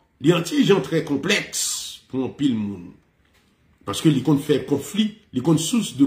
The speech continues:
konfli de jiridiksyon an kèlke sòt. Se sa k fè yo konn itilize se konn apèl de sitiyasyon d'abitraj pou kapab e, e delimite konpetans yo de fason aske pou evite pa gen konfli de jiri-, de jiridiksyon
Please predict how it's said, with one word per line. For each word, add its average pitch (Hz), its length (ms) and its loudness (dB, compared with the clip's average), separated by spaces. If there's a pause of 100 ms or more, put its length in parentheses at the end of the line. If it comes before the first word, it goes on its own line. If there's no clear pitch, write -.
konfli 170 480 -4
de 139 140 8
jiridiksyon 131 680 -4
an 117 60 -14
kèlke 117 240 -8
sòt. 202 260 -6 (240)
Se - 160 -2
sa 127 120 -4
k - 100 -2
fè 175 80 6
yo 147 100 4
konn 143 160 0
itilize 139 560 -2
se 147 140 -2
konn 131 180 -2
apèl 156 300 -2
de 143 160 2 (260)
sitiyasyon 139 680 -4
d'abitraj 123 760 -6 (540)
pou 120 200 -8
kapab 139 460 2 (460)
e, 123 100 -2
e 127 220 -4 (200)
delimite 170 800 2
konpetans 135 500 -2
yo 180 140 4 (260)
de 131 160 2
fason 190 480 -4
aske 175 400 0
pou 143 240 -6
evite 147 400 4
pa 131 120 -4
gen 135 120 -2
konfli 165 480 -2
de 139 160 6
jiri-, 135 400 -4
de 135 160 4
jiridiksyon 135 720 -2